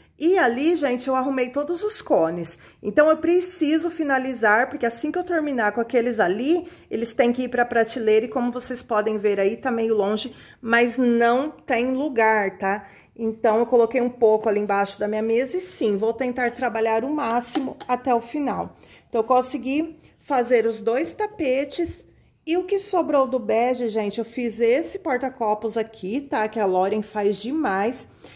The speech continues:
Esse porta-copos, gente, vocês encontram em, em vários lugares, tá? Incluindo no blog do crochê, mas eu fiz pela videoaula da Lauren, super explicado, e eu vou deixar aqui abaixo. Então, o restante do bege deu pra fazer um porta-copos,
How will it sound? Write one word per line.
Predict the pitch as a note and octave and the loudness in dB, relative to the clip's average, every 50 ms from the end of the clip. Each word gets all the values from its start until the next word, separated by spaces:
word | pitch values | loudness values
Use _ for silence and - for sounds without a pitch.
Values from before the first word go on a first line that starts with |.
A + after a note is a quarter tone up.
| - _ | -20 _
Esse | - - D4+ | -8 -6 -4
porta-copos, | D#4 D#4 D#4+ D#4 D4+ D#4 D#4 D4+ - C#4 C4+ C#4+ C#4+ D4+ C#4 B3 | -2 0 0 0 0 0 -2 -2 2 2 2 2 2 0 -2 -2
gente, | A#3+ A#3 A#3 B3+ | -2 -2 -2 -4
vocês | A3 A3+ A3+ - C4 A#3 A3+ | -6 -6 -6 -6 -6 -6 -6
encontram | B3+ B3+ B3+ B3 A3+ A#3 A#3 A#3 A#3+ A3 | -6 -6 -4 -4 -4 -4 -4 -2 0 0
em, | A3 A3 A3 A3 G#3+ - - - | 2 2 0 0 -4 -6 -8 -6
em | A#3 C4 C#4+ | -6 -4 -4
vários | C4+ B3 A3 A3 C4 D4+ D#4 D#4 - | 0 0 0 2 0 0 -4 -6 -6
lugares, | B3+ A#3 G#3 F#3 F3+ F3 F#3+ A3 B3+ D#4+ D#4+ - | -4 -4 -4 -2 -2 -2 0 0 -2 -2 -4 -4
tá? | - A#3 G#3+ | -4 -4 -2
Incluindo | A#3 A#3+ C#4 C4+ B3+ A#3 A3 A3 A3+ G#3+ | -4 -4 -4 -4 -2 -2 -2 0 0 0
no | A#3 C#4 D#4 | 0 -2 -2
blog | - - A#3+ A3 G#3 G3+ A3 | 0 2 2 2 2 0 -2
do | G3+ G#3+ A3 | -2 -4 -2
crochê, | A#3+ A#3 A#3+ B3 A#3+ - C4+ C4+ C4+ - - - - _ - | -2 -2 -2 -2 -2 -2 -4 -4 -4 -8 -16 -20 -20 _ -6
mas | C#4+ D4 C#4+ D4 D4 D4 | -2 0 0 0 2 0
eu | D#4+ D#4 | -2 -2
fiz | D#4+ D#4 C#4+ - - | -2 -2 -4 -4 -6
pela | - C#4+ C#4+ C#4 C#4+ D4 | -6 -4 -2 -2 -2 -2
videoaula | C4 C#4+ B3+ A3 C4 B3 A3 G3+ G#3 G#3+ G#3+ | -2 -4 -6 -6 -4 -2 -2 -2 -2 -2 -2
da | G3+ A3+ A#3+ C#4+ | -2 0 0 0
Lauren, | E4+ E4 C#4 G#3 G3+ G#3 B3 C#4 D4 | 0 2 2 2 2 2 0 -2 -4
super | C#4+ - - - - - E4 E4 F4 F4 - F4+ C4+ | -6 -8 -12 -10 -4 -2 0 0 0 0 -2 -4 -4
explicado, | C#4+ C#4 - - C4+ C#4 C#4 - - A#3 G#3+ A3 A3 A#3 C4+ - - - - - - _ - | -4 -6 -8 -12 -12 -12 -8 -4 -2 0 0 0 -2 -4 -6 -10 -12 -20 -20 -20 -20 _ -4
e | C4+ | 0
eu | C#4+ C#4+ | 2 2
vou | C4+ C#4+ C#4 | 4 2 2
deixar | C4+ C#4+ C#4+ C#4+ - D4 B3 A3+ | 2 0 -2 -2 -2 -2 0 0
aqui | B3 A#3+ - C4 C4 | -2 -2 -4 -4 -4
abaixo. | C4 A3+ G#3+ F3+ E3+ E3+ F3+ F3 - F#3+ - - - - - - | -2 -2 -4 -4 -4 -4 -6 -8 -10 -14 -16 -20 -20 -20 -14 -12
Então, | A#3+ - - C4 C4+ D4 | -4 0 2 2 2 2
o | D4+ | 2
restante | D#4 D#4+ D#4+ D#4+ - - D4 C#4 C4+ - B3 A3 | 2 0 0 0 -2 -2 -4 -4 -4 -6 -8 -8
do | A3 C#4 B3+ | -6 -6 -4
bege | A3+ G#3 G#3 A3 A#3+ C4 C4 B3 G#3+ G3+ G#3+ | 0 2 2 4 4 2 2 0 -2 -4 -4
deu | G3 G3+ A3 A3 | -2 -2 -2 -2
pra | A3 A3+ A3 | -2 -6 -6
fazer | - A3+ G#3 G3 G#3+ G#3 G3 F3+ G#3 | -4 -4 -2 0 2 2 2 2 0
um | A#3+ D#4+ | -2 -2
porta-copos, | - - G4 E4 D4+ D#4 D4+ C#4 - - - F3+ F3 F3+ D4+ D4+ - - E4+ - - - - _ | -2 0 0 0 0 -2 -4 -10 -6 -4 -2 0 0 0 0 -2 -6 -10 -14 -14 -14 -18 -20 _